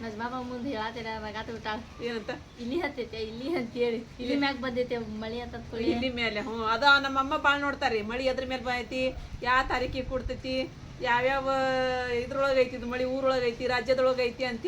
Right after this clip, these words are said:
Speaker 2: ಅಂದ್ ಅವ್ರದ್ದು ನೋಡಿ ನೋಡಿ ನಮಗೂ ಅದು ಒಂಥರ ಇದ್ರಿ, ನೋಡ್ಬೇಕಂತ ಅಂದ್ ಮತ್ತೆ ಯಾವ ಮಳಿ ಕೊಡ್ತೈತಿ ತಡಿ ಅಂತ ಹೇಳಿ ಅಂದ್.
Speaker 1: ಈಗ ನಿನ್ನೆ ಇಲ್ಲಿ ಕೂಡಿದೆ, ಮೊನ್ನೆ
Speaker 2: ಇಲ್ಲಿ ಮೇಲೆ ಬಂದೈತೇನ ಅದು?
Speaker 1: ಹಾ.
Speaker 2: ಹ್ಞೂ, ಇಲ್ಲಿ ಮೇಲೆ ಬಂದಿರ್ತೈತ್ರಿ, ಆನಿ ಮೇಲೆ ಬಂದಿರ್ತಿ, ಒಂಟಿ ಮೇಲೆ ಬಂದಿರ್ತಾವ್ರಿ.
Speaker 1: ಈಗ ಇಲ್ಲಿ
Speaker 2: ವಾಹನ
Speaker 1: ಮ್ಯಾಲ್
Speaker 2: ಅಂತಂದ್ರೆ ಅವು.
Speaker 1: ತಡಿ, ಈಗ ಇಲ್ಲಿ ಮೇಲೆ ಬಂತಂದ್ರೆ ರಪ್ಪ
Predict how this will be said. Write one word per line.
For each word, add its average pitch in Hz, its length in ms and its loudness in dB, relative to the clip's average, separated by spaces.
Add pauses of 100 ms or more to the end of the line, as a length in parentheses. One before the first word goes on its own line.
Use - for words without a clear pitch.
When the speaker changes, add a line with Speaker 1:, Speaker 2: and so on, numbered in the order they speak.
(100)
Speaker 2:
ಅಂದ್ 240 160 -4
ಅವ್ರದ್ದು 254 440 -2
ನೋಡಿ 294 200 0
ನೋಡಿ 294 180 0
ನಮಗೂ 294 260 -2
ಅದು 285 220 2
ಒಂಥರ 269 260 0
ಇದ್ರಿ, 294 600 0
ನೋಡ್ಬೇಕಂತ 277 600 2
ಅಂದ್ 226 160 -2
ಮತ್ತೆ 262 260 -2
ಯಾವ 254 120 2
ಮಳಿ 254 160 0
ಕೊಡ್ತೈತಿ 247 380 -6
ತಡಿ 285 200 -4
ಅಂತ 226 140 -6
ಹೇಳಿ 240 160 -2
ಅಂದ್. 220 160 -6 (340)
Speaker 1:
ಈಗ 254 200 -4
ನಿನ್ನೆ 277 600 -4
ಇಲ್ಲಿ 247 160 -4
ಕೂಡಿದೆ, 233 300 -2
ಮೊನ್ನೆ 233 260 -4 (200)
Speaker 2:
ಇಲ್ಲಿ 226 220 -2
ಮೇಲೆ 233 200 0
ಬಂದೈತೇನ 214 320 -4
ಅದು? 277 300 -4
Speaker 1:
ಹಾ. 214 300 -8
Speaker 2:
ಹ್ಞೂ, 247 180 -6
ಇಲ್ಲಿ 262 260 -2
ಮೇಲೆ 277 200 -2
ಬಂದಿರ್ತೈತ್ರಿ, 254 440 -4
ಆನಿ 240 300 -2
ಮೇಲೆ 262 280 -4
ಬಂದಿರ್ತಿ, 247 320 -4
ಒಂಟಿ 240 280 -4
ಮೇಲೆ 269 260 -2
ಬಂದಿರ್ತಾವ್ರಿ. 254 560 -2
Speaker 1:
ಈಗ 254 340 -4
ಇಲ್ಲಿ 262 240 0
Speaker 2:
ವಾಹನ 277 220 8
Speaker 1:
ಮ್ಯಾಲ್ 294 180 4
Speaker 2:
ಅಂತಂದ್ರೆ 269 440 2
ಅವು. 202 300 2
Speaker 1:
ತಡಿ, 254 160 -4
ಈಗ 233 340 -6
ಇಲ್ಲಿ 240 160 -4
ಮೇಲೆ 254 240 -2
ಬಂತಂದ್ರೆ 240 580 -4
ರಪ್ಪ 226 200 -4